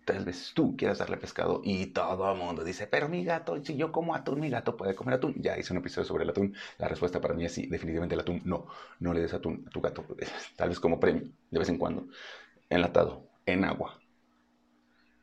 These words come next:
de preferencia no enlatado, fresco, <laughs> sí, así, y cocidito, así tal cual.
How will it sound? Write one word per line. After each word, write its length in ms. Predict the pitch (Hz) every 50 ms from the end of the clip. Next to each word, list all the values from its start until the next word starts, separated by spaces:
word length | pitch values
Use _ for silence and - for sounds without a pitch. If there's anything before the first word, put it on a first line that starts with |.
| _ _ -
de 80 | 87
preferencia 400 | 85 85 82 82 85 87 85 92
no 80 | 92 92
enlatado, 480 | 92 90 87 87 90 82 - - - - - -
fresco, 340 | 85 90 - - - - -
<laughs> 680 | - - 107 101 - - _ _ - - - - - -
sí, 380 | - - - 76 - - - - -
así, 380 | - - - - - - - -
y 140 | - 95 87
cocidito, 640 | - - - 95 - - 92 87 82 - - - - _ _ _ _ _
así 200 | - - - -
tal 220 | - - 80 73
cual. 220 | - - - -